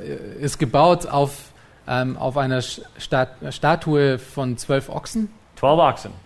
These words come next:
Speaker 1: It's a, it's, the thing is built
Speaker 2: The,
Speaker 1: on.
Speaker 2: the, the, the, the baptistry sits on the back of twelve oxen.
Speaker 1: Okay, also diese, dieser Raum, wo dieses Taufbecken drin ist, ist, ähm, fundiert oder gelegt auf die,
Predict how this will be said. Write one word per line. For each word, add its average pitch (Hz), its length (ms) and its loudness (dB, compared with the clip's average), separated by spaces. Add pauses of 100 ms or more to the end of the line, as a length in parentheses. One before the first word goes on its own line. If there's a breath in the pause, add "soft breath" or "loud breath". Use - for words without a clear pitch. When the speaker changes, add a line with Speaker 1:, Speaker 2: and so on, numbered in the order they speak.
(260)
Speaker 1:
It's - 160 -6
a, 143 80 0 (280)
it's, 127 240 -10
the 123 200 -6
thing 175 240 0
is 139 160 -4
built 135 340 0
Speaker 2:
The, 101 80 2
Speaker 1:
on. 151 200 4
Speaker 2:
the, 131 200 2
the, 120 340 2
the, 113 300 0
the 110 100 0
baptistry 156 800 2
sits - 680 -2
on 127 440 2 (260 loud breath)
the 123 80 0
back 131 320 4
of 117 140 -2
twelve 139 400 2
oxen. 113 420 0
Speaker 1:
Okay, 123 240 -2
also 120 180 -2
diese, 135 340 2 (180 loud breath)
dieser 143 320 4
Raum, 165 420 8
wo 143 120 4
dieses 135 240 -2
Taufbecken 143 600 0
drin 139 200 0
ist, 143 220 -2
ist, - 320 -8 (320 soft breath)
ähm, 127 400 -2 (180)
fundiert 151 680 2
oder 131 200 2
gelegt 131 500 2
auf 127 360 -2 (260)
die, 131 240 -6